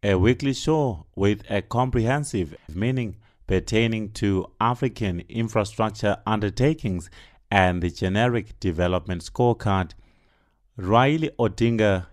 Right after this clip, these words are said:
Kenya's former Prime Minister and the African Union High Representative for Infrastructure Development in Africa, recently spoke to a determination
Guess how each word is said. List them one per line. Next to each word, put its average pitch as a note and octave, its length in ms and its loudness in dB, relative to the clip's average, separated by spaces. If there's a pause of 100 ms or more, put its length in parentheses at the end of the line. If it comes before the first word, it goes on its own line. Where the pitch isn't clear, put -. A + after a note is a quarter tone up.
(140)
Kenya's G#2 420 -2
former G2+ 480 -2
Prime G#2 420 0
Minister G2 600 -2 (180)
and F#2 380 0
the F2+ 240 -2
African A2 500 -2
Union G#2+ 480 -2 (300)
High A#2+ 480 4
Representative G#2+ 1080 -2 (140)
for F#2 440 0
Infrastructure A2 760 -2
Development G#2+ 680 0 (320)
in G2+ 240 0 (100)
Africa, A2+ 640 -2 (340)
recently A2+ 540 2
spoke A2+ 560 0 (100)
to G2 300 -2
a G2 120 -2
determination A#2 1000 -2